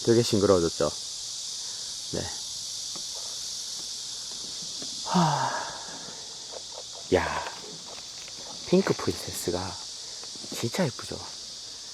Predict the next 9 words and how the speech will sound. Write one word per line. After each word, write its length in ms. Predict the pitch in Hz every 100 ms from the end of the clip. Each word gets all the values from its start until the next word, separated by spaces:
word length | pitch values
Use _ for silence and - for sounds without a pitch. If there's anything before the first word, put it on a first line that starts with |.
| -
이게 300 | - 127 139 110 190 170 302 -
<laughs> 400 | - 302 285 -
땅바닥에 1080 | 160 - 220 311 233 110 117 107 92 92 - - - - -
이게 100 | 143
보스턴 460 | 104 117 - 226
고사리를 360 | 233 311 277 139
심었더니만 920 | - 127 107 101 92 107 110 85 80 - - - - -
보스턴 380 | - 107 - 214
고사리가 840 | 202 202 226 214 110 113 107 82